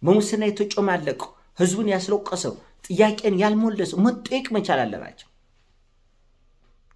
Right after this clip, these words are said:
ስለዚህ ታ-፣ እነ ታደሰ ወረደ እንደሚለት የፖለቲካ ሽርሞ ከዚህና ከዛ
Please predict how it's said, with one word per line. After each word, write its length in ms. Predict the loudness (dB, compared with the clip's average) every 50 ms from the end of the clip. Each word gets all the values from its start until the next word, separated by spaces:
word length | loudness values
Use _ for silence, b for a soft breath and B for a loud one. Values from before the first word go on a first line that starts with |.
| _ _ -2
ስለዚህ 380 | 0 4 6 6 4 4 0 -8 -10 B B B B B B B 0
ታ-፣ 100 | 2 2
እነ 140 | 4 4 2 2
ታደሰ 380 | 2 2 0 2 0 0 0 2 2
ወረደ 300 | 2 4 2 2 2 0
እንደሚለት 480 | 0 2 2 2 2 4 2 2 0 0 0
የፖለቲካ 520 | 0 2 2 4 4 2 2 0 -2 -4 -4 -4
ሽርሞ 260 | -2 -2 -2 -2 0 -2 -2 -4 B B B B B
ከዚህና 360 | -2 0 0 0 2 2 2 2 0
ከዛ 220 | 0 -2 -2 0